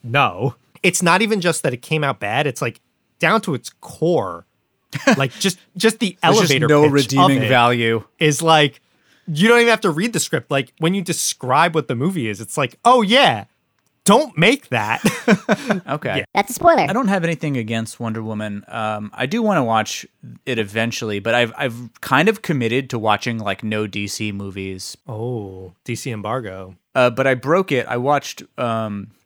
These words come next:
Speaker 2: Shazam.
Speaker 1: That's a good one. That was, that barely counts as a D C movie.
Speaker 2: I know,
Speaker 1: That's
Speaker 2: that's
Speaker 1: more of just, like, that may as well have been a Marvel movie. Like, it's so silly and fun.
Speaker 2: But it was also, like, so unrelated to anything. Like, it was
Speaker 1: Yeah.
Speaker 2: really just its own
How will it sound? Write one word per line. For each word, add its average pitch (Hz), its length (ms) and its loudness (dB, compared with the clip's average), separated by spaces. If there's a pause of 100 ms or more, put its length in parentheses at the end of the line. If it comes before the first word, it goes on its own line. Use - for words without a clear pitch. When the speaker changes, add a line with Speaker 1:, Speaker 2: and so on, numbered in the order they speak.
(120)
Speaker 2:
Shazam. 104 720 -6 (260)
Speaker 1:
That's 135 200 0
a 117 40 -4
good 104 140 -6
one. 101 140 -10
That 208 160 4
was, 262 180 0
that 220 300 2
barely 160 320 4
counts 123 320 -2
as 113 100 -8
a 104 60 -8
D 101 160 -8
C 104 220 -8
movie. 101 200 -12
Speaker 2:
I 160 100 4
know, 165 100 4
Speaker 1:
That's 131 120 4
Speaker 2:
that's 160 120 6
Speaker 1:
more 139 120 4
of 113 80 -6
just, - 240 -8
like, 110 260 -2 (460)
that 240 180 2
may 185 160 4
as 139 120 0
well 131 160 2
have 107 60 -10
been 123 100 -4
a 113 40 -4
Marvel 107 360 -6
movie. 92 300 -12
Like, 117 180 -4
it's 123 140 -4
so 170 120 2
silly 113 360 -6
and 101 120 -10
fun. 110 400 -8 (120)
Speaker 2:
But 185 100 -6
it 190 40 2
was 180 100 -2
also, 202 300 0
like, 156 300 0
so 156 440 -2
unrelated 123 540 -4
to 110 160 -12
anything. 107 600 -6 (100)
Like, 104 400 -6
it 123 240 -8 (100)
was 135 160 -4
Speaker 1:
Yeah. 123 120 0
Speaker 2:
really 131 220 2
just 113 240 -4
its 120 160 -8
own 107 360 -6